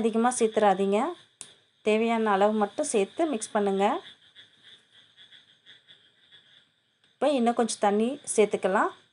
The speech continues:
சேர்த்து இந்த மாதிரி நல்லா கையாலவே மாவை நல்லா பீட் பண்ணிக்கலாங்க.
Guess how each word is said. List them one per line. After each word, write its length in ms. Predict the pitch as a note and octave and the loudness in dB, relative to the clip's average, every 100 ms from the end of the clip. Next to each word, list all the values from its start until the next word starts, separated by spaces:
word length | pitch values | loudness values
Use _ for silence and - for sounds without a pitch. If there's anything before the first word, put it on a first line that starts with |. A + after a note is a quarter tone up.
| _ _ _ _ _ - | _ _ _ _ _ 0
சேர்த்து 260 | A3+ A#3 D4+ B3+ | 2 2 0 0
இந்த 140 | G#3+ G#3 | 0 0
மாதிரி 320 | G#3 A#3+ F#4 - - _ - - - | 0 0 -4 -6 -20 _ -20 -12 -2
நல்லா 200 | G#3 B3 B3+ | 2 4 4
கையாலவே 500 | G#3+ A3 A#3+ A3+ B3+ C4 | 2 4 2 4 2 2
மாவை 200 | G#3 G#3+ A3+ | 4 4 4
நல்லா 280 | G3 G3+ C4 F#4+ - _ _ _ _ _ _ _ - F#3+ | 0 2 0 -2 -8 _ _ _ _ _ _ _ -8 -4
பீட் 180 | A#3+ - | -2 0
பண்ணிக்கலாங்க. 500 | G3+ F#3+ F3+ F3 | 0 0 -4 -2